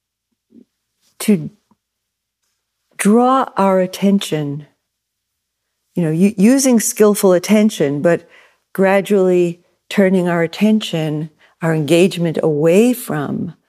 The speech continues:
unskillful patterns and habits of mind that we may have developed over the course of a lifetime. And then the second part of right effort is to develop those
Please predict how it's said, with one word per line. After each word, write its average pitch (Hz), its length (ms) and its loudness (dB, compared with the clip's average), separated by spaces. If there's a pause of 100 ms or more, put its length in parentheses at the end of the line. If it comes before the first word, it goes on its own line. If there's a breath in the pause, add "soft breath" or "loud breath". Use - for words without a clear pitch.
(500)
unskillful 156 1200 -4 (260)
patterns 151 560 -4
and 143 120 -6
habits 156 440 -8
of - 100 -14
mind - 480 -12 (760)
that 156 280 -6
we 160 180 -2
may 156 280 -4
have 147 580 -10 (540)
developed 151 540 -4
over 143 260 -8
the 143 80 -8
course - 340 -8
of - 100 -12
a 127 40 -6
lifetime. 139 640 -12 (1600)
And 185 300 0
then 170 260 -2
the 160 60 -4
second 214 580 -2
part 160 300 -4
of 160 140 -6
right 151 200 -2
effort 160 560 -6
is 165 600 -4 (540)
to 196 180 4
develop 196 640 0
those 151 600 -2